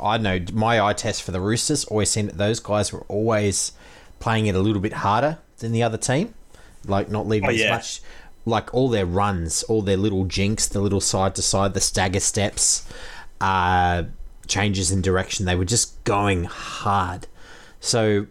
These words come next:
Speaker 1: maybe he's wised up a little bit from there, which puts his P P M down. The big one is six forty-one K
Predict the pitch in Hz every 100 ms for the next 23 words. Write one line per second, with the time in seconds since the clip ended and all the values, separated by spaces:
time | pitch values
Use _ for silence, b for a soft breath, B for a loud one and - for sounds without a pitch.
0 | - 117 135 120 101 107 - 110 110 104
1 | - 104 - 104 98 92 - - 95 98
2 | 120 117 - - - - 127 - - -
3 | 104 - 95 85 82 90 95 92 B B
4 | B B B B - - 107 160 214 202
5 | 95 87 - - - 165 170 - 143 131
6 | 101 95 95 87 - 92 92 78